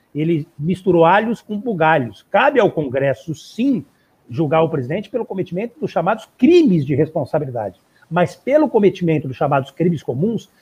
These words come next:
é obrigação, é dever, poder do Ministério Público, na figura do Procurador-Geral da República, dar processamento para essa discussão. Nós recebemos, portanto, com surpresa, com espanto e com indignação.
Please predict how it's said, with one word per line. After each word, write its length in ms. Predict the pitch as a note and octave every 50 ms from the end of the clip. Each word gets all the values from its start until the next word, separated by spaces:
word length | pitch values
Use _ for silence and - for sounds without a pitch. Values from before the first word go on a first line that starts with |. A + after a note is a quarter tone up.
| _ _
é 160 | - F#3+ G#3 G#3+
obrigação, 880 | G#3 F#3 G3 A#3+ - C4 B3+ G#3+ A3 E3+ - - - - F#3+ G#3 G#3
é 60 | F#3+
dever, 300 | D#3+ D3 C#3+ C3 E3+ F#3+ - _
poder 480 | - B3+ A#3+ F#3 B2 C#3 G3+ A#3+ B3 F3+
do 100 | C#3+ D3+
Ministério 460 | C#3 D3 C3+ C3 A#2+ - G3+ G#3+ G3+
Público, 400 | D3 - D#3+ F3 F#3+ F3+ F#3 F#3+
na 100 | F3 E3+
figura 300 | - - C#3+ C3+ F3 F3+
do 100 | D3+ D3
Procurador-Geral 880 | C#3 D#3 D3 - D3+ C#3+ C3+ C3 G3 F#3 G3 F#3+ D#3+ D3 D3+ D#3+ D#3 - _ _ _ _ _
da 100 | - C#3+
República, 420 | C#3 C3+ C#3 - F3 F#3+ F#3 G3 G3+
dar 140 | D#3+ G3+ F#3+
processamento 960 | - - A#3 A3+ - - B3 A3+ A#3 - A#3 G3+ F#3 F3 F3 F#3+ F3+ G3+
para 120 | G3 G3 F#3+
essa 160 | F#3 F#3 G3+
discussão. 440 | - _ - G3 - - D3+ G#2+ G#2 - _ _ _ _
Nós 140 | - D#3+ C#3+
recebemos, 480 | D3+ G#3 G3 - G#3 D#3 G3+ A#3 G3 -
portanto, 440 | - - D#3 - - G#3 G#3+ G#3 -
com 100 | - A3
surpresa, 720 | - - - C4 G#3 F#3+ - - F3 G3+ A3 G#3 F3+ G#3+
com 180 | G#3+ - A3 G#3
espanto 580 | F#3 - - _ - F3+ G3 G3+ G3 - G#3+ - _ _ _ -
e 80 | A3 G3+
com 280 | G3+ - A3+ A3 A3+
indignação. 840 | A#3+ C4+ C4 F#3 G#3 A3+ A3+ A#3 A#3 G#3+ - - F3 C#3+ B2 G#2